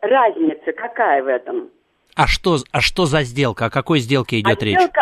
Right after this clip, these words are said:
Speaker 1: о продаже, о продаже квартиры и покупке.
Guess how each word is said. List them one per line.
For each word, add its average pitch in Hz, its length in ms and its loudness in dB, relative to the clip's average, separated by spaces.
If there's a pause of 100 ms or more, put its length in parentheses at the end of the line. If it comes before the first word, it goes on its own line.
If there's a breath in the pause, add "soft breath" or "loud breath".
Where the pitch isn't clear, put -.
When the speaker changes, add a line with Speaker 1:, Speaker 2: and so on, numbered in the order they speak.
Speaker 1:
о 233 120 2
продаже, 208 600 0
о 160 80 2
продаже 240 500 0
квартиры 233 560 0
и - 40 -8
покупке. - 600 -4